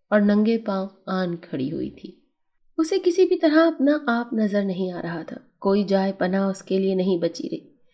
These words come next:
उसकी सहेलियां तो सहेलियां भी आहिस्ता आहिस्ता करके साथ छोड़ती जा रही थी।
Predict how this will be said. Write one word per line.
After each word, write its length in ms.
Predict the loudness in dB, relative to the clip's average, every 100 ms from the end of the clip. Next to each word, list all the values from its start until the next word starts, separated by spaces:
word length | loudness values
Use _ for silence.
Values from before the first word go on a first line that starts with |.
| _ _ _ -6
उसकी 340 | -6 -2 -4 -2
सहेलियां 540 | -2 -2 0 0 -2
तो 100 | -6
सहेलियां 600 | -4 -4 -2 -2 -2 -2
भी 120 | -6 -8
आहिस्ता 440 | -8 -8 -6 -6
आहिस्ता 560 | -6 -6 -6 -6 -6 -6
करके 400 | -2 -4 -2 -6
साथ 340 | -6 -8 -8 -4
छोड़ती 380 | -2 -2 -4 -6
जा 100 | -6
रही 260 | -6 -6 -8
थी। 180 | -10